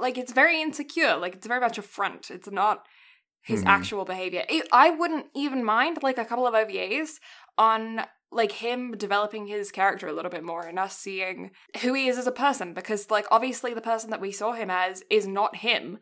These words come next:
Speaker 1: That's him with his defenses up and his walls up.
Speaker 2: Mm-hmm. But that little moment with Joichiro after he lost to Soma, and Joichiro was just like, "You don't have to worry about a family 'cause you'll always be my, like, food
Speaker 1: Cooking
Speaker 2: son."
Speaker 1: son, yeah.
Speaker 2: Yeah, cooking son.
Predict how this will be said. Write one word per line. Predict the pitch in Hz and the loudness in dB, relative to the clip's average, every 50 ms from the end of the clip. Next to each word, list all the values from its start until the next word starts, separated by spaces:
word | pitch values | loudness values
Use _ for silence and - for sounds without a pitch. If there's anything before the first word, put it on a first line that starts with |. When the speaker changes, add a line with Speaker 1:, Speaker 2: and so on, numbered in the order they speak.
| _ _ _ - - _ - | _ _ _ -20 -16 _ -2
Speaker 1:
That's | 214 214 208 - | 0 0 0 -2
him | - 240 233 220 214 220 220 220 202 - _ _ _ | -4 -4 -2 -2 -4 -6 -8 -10 -12 -14 _ _ _
with | 202 220 208 | -2 0 2
his | 214 202 202 | 2 0 0
defenses | - 190 - 247 247 233 - 202 180 - | -4 0 2 4 4 4 0 -6 -4 -2
up | 143 147 - | -2 -4 -4
and | - 151 | -6 -8
his | 160 180 180 | -8 -8 -10
walls | 180 185 190 202 196 190 170 - | -8 -6 -4 -4 -4 -4 -4 -6
up. | 85 - - - - _ _ _ _ _ _ _ _ _ _ _ - | -8 -8 -8 -10 -16 _ _ _ _ _ _ _ _ _ _ _ -8
Speaker 2:
Mm-hmm. | 95 87 87 90 87 85 87 - _ | -6 -6 -6 -6 -8 -8 -12 -10 _
But | - 131 127 | -2 0 0
that | 139 143 | 0 0
little | 143 143 143 139 131 | 0 2 2 2 2
moment | 117 110 110 107 101 98 92 - - | 2 2 0 0 0 0 -2 -2 -2
with | 87 95 95 95 85 | -2 0 0 0 -2
Joichiro | - 98 90 90 90 82 - 92 85 82 82 80 76 - | -2 -2 -2 -2 -2 -4 -4 -4 -4 -4 -4 -4 -4 -4
after | - 82 87 82 - - 92 85 | -4 -2 -4 -4 -4 -6 -8 -6
he | 80 78 90 87 | -6 -6 -6 -6
lost | 78 78 80 82 80 82 82 - - - | -4 -2 -2 -2 -2 -2 -4 -8 -10 -12
to | 82 78 | -12 -10
Soma, | - - 87 85 85 80 76 71 67 69 67 - _ - | -6 -4 -4 -4 -4 -4 -6 -6 -8 -10 -12 -14 _ -12
and | 92 87 | -12 -10
Joichiro | 78 87 87 90 90 85 - 95 87 85 | -8 -6 -4 -4 -4 -4 -4 -4 -6 -6
was | 85 - | -6 -8
just | - 90 - | -8 -8 -6
like, | 90 85 82 71 - _ _ _ | -6 -6 -6 -8 -10 _ _ _
"You | - 92 | -4 0
don't | 104 107 98 | 2 2 2
have | 104 101 | 2 2
to | - 95 | 0 -2
worry | 90 98 101 101 98 | -2 0 2 2 2
about | 90 90 87 87 | 2 0 0 -2
a | |
family | - - 101 98 95 90 87 80 | -2 -4 -4 -4 -4 -4 -4 -6
'cause | - - 104 92 | -6 -6 -6 -4
you'll | 85 95 80 65 | -4 -4 -2 -2
always | 90 92 87 87 85 82 82 - | -2 -2 -2 -2 -4 -6 -6 -6
be | - 92 87 87 87 85 82 76 69 - | -4 -2 0 0 0 0 -2 -4 -8 -8
my, | 87 87 82 82 80 80 78 78 73 69 65 _ - | -8 -6 -4 -4 -4 -2 -2 -4 -4 -6 -8 _ -6
like, | 85 85 80 80 76 - _ _ _ _ | -4 -2 -2 -2 -4 -6 _ _ _ _
food | - - 110 95 | -2 0 0 0
Speaker 1:
Cooking | 85 95 101 | 0 -2 -4
Speaker 2:
son." | - - 80 71 64 | -4 -4 -4 -6 -6
Speaker 1:
son, | - - 95 76 78 - | -8 -8 -10 -10 -10 -12
yeah. | - 127 90 78 - - | -10 -8 -8 -8 -6 -4
Speaker 2:
Yeah, | 87 92 85 82 | -2 -2 -2 -2
cooking | - - 117 95 - - 82 82 | -2 -4 -6 -6 -6 -8 -10 -8
son. | - - 90 67 57 50 57 | -8 -6 -6 -6 -8 -10 -14